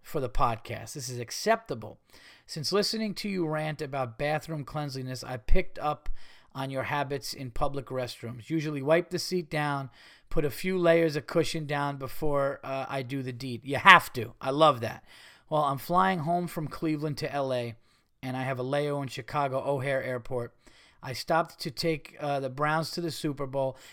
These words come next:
<laughs> and I saw the toilet seats have, uh, self-changing toilet liners. Uh,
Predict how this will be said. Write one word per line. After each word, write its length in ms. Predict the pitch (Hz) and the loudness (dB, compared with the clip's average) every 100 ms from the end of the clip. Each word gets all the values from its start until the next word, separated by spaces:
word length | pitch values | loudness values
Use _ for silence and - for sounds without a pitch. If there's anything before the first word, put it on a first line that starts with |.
| - | -10
<laughs> 100 | - | -4
and 100 | 170 | -2
I 140 | 143 | -2
saw 460 | 120 - 170 156 151 | -2 -2 2 2 2
the 100 | 143 | 0
toilet 480 | - 170 170 156 127 | -4 0 2 0 -4
seats 320 | - 139 - | -8 -8 -4
have, 320 | 143 131 127 | -4 -4 -6
uh, 160 | - 127 | -12 -10
self-changing 800 | - 156 143 - 147 139 135 123 | -4 -2 -2 -4 -8 -8 -8 -4
toilet 340 | - 214 151 | 2 2 2
liners. 460 | 127 117 - - - _ - - - _ _ | -4 -10 -12 -18 -20 _ -20 -20 -20 _ _
Uh, 380 | 135 127 123 120 | -8 -6 -6 -8